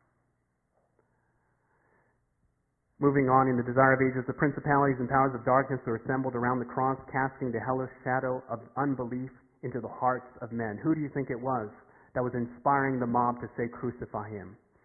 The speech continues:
"If you are the Son of God, come down from the cross." When the Lord created these beings to stand before his throne, they were beautiful and glorious. Their loveliness and holiness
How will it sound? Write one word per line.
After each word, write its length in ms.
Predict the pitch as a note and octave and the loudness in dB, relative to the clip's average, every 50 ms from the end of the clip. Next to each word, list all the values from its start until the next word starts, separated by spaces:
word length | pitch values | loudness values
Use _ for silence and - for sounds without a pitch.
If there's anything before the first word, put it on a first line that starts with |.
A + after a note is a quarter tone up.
| _ _ | _ _
"If 160 | - C#3 - | -10 -8 -4
you 160 | D#3 D3 C#3+ | -2 2 4
are 80 | D3+ D#3 | 4 4
the 140 | C#3+ C3 - | 4 2 0
Son 140 | - D3+ D3 | 0 0 0
of 100 | C#3 C3 | 0 2
God, 260 | C#3 C#3+ C3+ C3 - | 2 2 2 2 2
come 200 | - - C#3+ C3+ | 0 0 0 0
down 300 | C3 C#3+ C#3+ D3 D3+ D3+ | 2 2 2 4 2 2
from 140 | C#3 D3 C3+ | 0 -2 -4
the 60 | B2+ | -4
cross." 300 | B2 - D3+ D3 C#3+ C3+ - - | -2 2 4 4 4 2 0 0
When 120 | D3 C#3 | 0 2
the 80 | C3+ C3+ | 2 4
Lord 240 | D3 D#3+ E3+ D#3 D#3+ | 6 6 6 4 4
created 400 | - - D3+ D3+ D#3+ E3 D#3+ D3 | 0 -4 -2 -2 -2 -2 -2 -2
these 200 | C#3+ C#3+ C#3+ C3+ C3 | -2 -4 -4 -4 -4
beings 340 | C#3+ D3+ D#3+ E3 D#3+ D3 D3 | -2 0 0 0 0 -2 -2
to 80 | - C3+ | -6 -8
stand 260 | - - D#3+ D#3+ D#3+ | -6 -4 -2 -2 -2
before 280 | D3+ C#3 - D#3 D3+ D3 | -2 -2 -2 0 2 2
his 100 | C#3+ C#3+ - | 0 0 -4
throne, 240 | - D#3 D#3+ E3 D#3 - - - - - | -4 -2 0 -2 -2 -4 -10 -18 -6 -2
they 80 | D3+ | 0
were 140 | D3 D3 C#3 | 2 2 2
beautiful 480 | C3 B2+ D3 E3 E3 E3+ E3+ E3+ E3 D3 | 0 2 2 4 4 4 2 -2 -4 -4
and 140 | C#3 C3+ B2 | -4 -4 -2
glorious. 440 | C3+ C#3+ D3 E3 D#3 D3 C#3 B2 - - - - - - | -2 0 2 2 2 2 0 -2 -4 -8 -16 -20 -14 -2
Their 140 | - D#3 D3 | 2 2 4
loveliness 560 | C#3+ C#3 D3 D#3+ F3 F3 F3+ F3 E3 E3 D#3 | 6 6 6 6 6 6 2 0 0 0 -2
and 100 | - D3 | -2 -4
holiness 460 | C#3 C#3 D#3 E3+ E3 D#3 D3+ C#3+ C#3 | -2 0 0 0 0 0 0 -2 -2